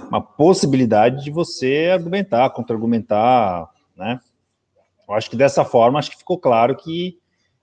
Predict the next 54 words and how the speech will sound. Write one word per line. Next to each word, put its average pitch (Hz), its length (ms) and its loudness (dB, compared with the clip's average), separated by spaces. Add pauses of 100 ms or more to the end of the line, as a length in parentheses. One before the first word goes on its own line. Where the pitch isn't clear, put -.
(160)
né, 107 220 -6
existe. 120 360 -2
E 143 260 0
eu 143 120 -2
quero 180 160 4
deixar 196 180 2
bem 190 160 2
claro 190 240 4
o 202 40 -4
seguinte, 170 500 -4
tá? 123 280 0 (380)
Né? 110 300 -4
Eu - 20 -6
não 110 100 -6
tô 143 140 -4
defendendo 165 520 -2
aqui 123 360 -2
se, 90 560 -8 (320)
não 120 80 -2
é 156 80 4
todo 220 180 2
mundo 196 200 4
que, 127 500 2
que 101 400 -10
pede 120 300 2
horas 135 360 4
que - 140 -10
realmente, 135 420 -4
eventualmente, 127 640 -2
não 180 100 -4
possa 214 260 -6
ter 247 80 -4
o 247 60 0
direito 170 340 2
das 101 180 -2
horas, 92 360 -2 (200)
né? 110 200 -10 (520)
O - 60 -20
que - 220 -2
eu 156 120 2
tô 156 120 -4
defendendo 147 420 2
aqui, 123 180 0
na 156 80 0
verdade, 143 340 4
é - 20 -6
que 196 100 -10
você 208 220 -4
tenha 254 280 0
gestão 254 400 0
e 233 40 4
controle 220 420 2
desse 165 240 0
processo, 98 500 -6